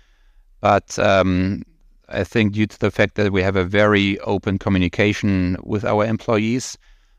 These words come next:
uh, they know they, uh, can approach the H R, head of H R or the other C E O or me,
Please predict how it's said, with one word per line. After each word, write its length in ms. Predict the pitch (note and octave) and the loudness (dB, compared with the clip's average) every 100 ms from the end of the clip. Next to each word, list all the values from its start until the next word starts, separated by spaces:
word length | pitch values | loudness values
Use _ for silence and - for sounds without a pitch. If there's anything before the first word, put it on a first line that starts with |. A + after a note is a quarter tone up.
| _ | _
uh, 280 | - G2+ F2+ | -2 2 4
they 120 | F#2 | 2
know 260 | F2+ F#2+ G2 | 2 2 2
they, 460 | F#2 F2+ F2 E2+ - | 2 2 2 0 -2
uh, 140 | F2 - | -6 -4
can 140 | - F2+ | -2 -2
approach 600 | E2 - G2+ F#2+ - - | -2 -2 0 0 -2 -4
the 300 | F2 E2+ E2+ | -2 0 -2
H 260 | - F#2+ - | -4 -6 -2
R, 320 | G#2 G2+ G2 | 2 4 2
head 180 | G2 F#2+ | 2 0
of 120 | F2 | 0
H 240 | F2+ - | -4 -2
R 300 | G#2+ A2 A2+ | 4 4 4
or 260 | - F#2 F2 | 2 0 0
the 120 | F2+ | 2
other 200 | G2+ G2 | 2 0
C 200 | - F#2+ | -2 -2
E 60 | G2+ | 0
O 140 | G2 | 0
or 160 | F#2+ F2 | 0 2
me, 320 | F#2+ G2 | 2 0